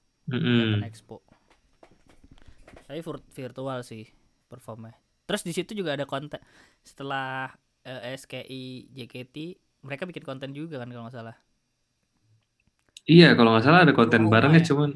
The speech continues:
Speaker 2: Rumah Uma ya, kalau nggak salah ya?
Speaker 1: Iya, heeh.
Speaker 2: Nah, itu. Rumah Uma,
Speaker 1: Terus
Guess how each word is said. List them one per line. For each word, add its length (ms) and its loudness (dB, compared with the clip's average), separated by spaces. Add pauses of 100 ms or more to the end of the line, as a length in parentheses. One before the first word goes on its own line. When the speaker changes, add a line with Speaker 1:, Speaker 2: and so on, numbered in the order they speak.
Speaker 2:
Rumah 240 -12
Uma 240 -10
ya, 200 -16 (200)
kalau 200 -20
nggak 120 -18
salah 120 -14
ya? 40 0
Speaker 1:
Iya, 260 4 (300)
heeh. 340 -2 (140)
Speaker 2:
Nah, 80 -18
itu. 220 -20 (2000)
Rumah 240 -20
Uma, 60 -20
Speaker 1:
Terus 460 2